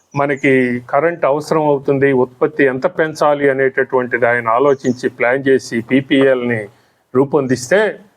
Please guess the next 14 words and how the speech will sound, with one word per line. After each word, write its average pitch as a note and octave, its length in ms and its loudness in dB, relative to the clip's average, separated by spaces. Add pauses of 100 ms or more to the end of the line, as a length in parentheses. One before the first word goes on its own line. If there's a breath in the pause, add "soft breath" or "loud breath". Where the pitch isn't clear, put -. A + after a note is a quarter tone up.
(360)
కక్షపూరితంగా D3+ 840 0 (140)
పీపీఎల్ని C#3+ 640 2
రద్దు C3 320 2
చేసినటువంటి D3+ 720 0
కారణంగా, A#2+ 480 0 (720)
రద్దు C#3 320 0
చేసినటువంటి D#3+ 600 0
కారణంగా C3 600 2 (520)
మనం C#3 260 0 (560)
ఈ C3 60 2
రోజున D3 360 2 (400)
ఎలక్ట్రిసిటీని C#3 720 0 (300)
అధిక C#3+ 340 0 (100)
ధరలకు C#3 380 0